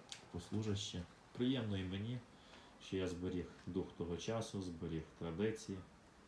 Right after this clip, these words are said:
Таким чином воно працює. Нагадаю, хто не в курсі, ці санки мають можливість трансформації, тобто спинка в них складається цілком,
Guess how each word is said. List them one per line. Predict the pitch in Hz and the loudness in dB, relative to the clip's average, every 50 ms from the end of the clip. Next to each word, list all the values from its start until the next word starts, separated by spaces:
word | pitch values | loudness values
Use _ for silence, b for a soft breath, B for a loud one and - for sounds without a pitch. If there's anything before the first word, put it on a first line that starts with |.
| - - - - - - - - - - - - - - - - - - - - - - - - - - - | -20 -20 -20 -20 -20 -20 -20 -20 -20 -20 -20 -20 -20 -20 -20 -20 -20 -20 -20 -20 -18 -18 -18 -18 -18 -18 -8
Таким | - - 104 104 101 | -4 -2 -2 -2 -2
чином | - - 90 90 90 87 82 78 | -2 -4 -4 -4 -4 -4 -2 -2
воно | 78 78 80 78 - - - - - - - - | -2 -2 -4 -4 -6 -10 -16 -20 -20 -18 -12 -10
працює. | 80 76 - - - - - - - B B B B B B - | -10 -10 -8 -8 -8 -6 -6 -8 -10 B B B B B B 2
Нагадаю, | 101 101 113 113 113 123 117 107 | 4 4 6 6 6 6 6 6
хто | 101 - - 110 | 6 6 4 6
не | 104 104 | 6 8
в | 101 104 | 6 8
курсі, | - 113 101 - - 101 | 6 6 6 6 4 2
ці | - - 104 | 4 4 4
санки | - - 107 107 101 101 - 104 | 4 6 6 6 6 6 4 4
мають | 98 95 95 92 90 - 98 | 4 6 4 4 2 2 2
можливість | 95 92 101 104 98 92 - - | 2 6 6 6 6 6 4 2
трансформації, | - 95 87 - - 95 95 95 98 104 120 - - 127 123 110 - | 0 -2 0 2 2 2 2 4 4 4 2 2 2 0 0 2 2
тобто | 113 104 - - - - - - B B B B B B B B B B B B - | 0 2 4 4 4 4 4 -2 B B B B B B B B B B B B -16
спинка | - - - 107 101 101 - 101 | -6 2 4 4 4 4 4 2
в | 98 98 | 4 4
них | 98 95 90 - - - - - - - - - - | 4 2 0 -2 -8 -10 -14 -16 -16 -16 -16 -10 -8
складається | - - - - 80 82 90 95 104 110 110 - 110 | -8 -8 -4 -4 0 2 2 4 4 4 4 2 0
цілком, | 107 - - 120 117 - - 120 123 | -2 0 4 4 6 6 6 2 0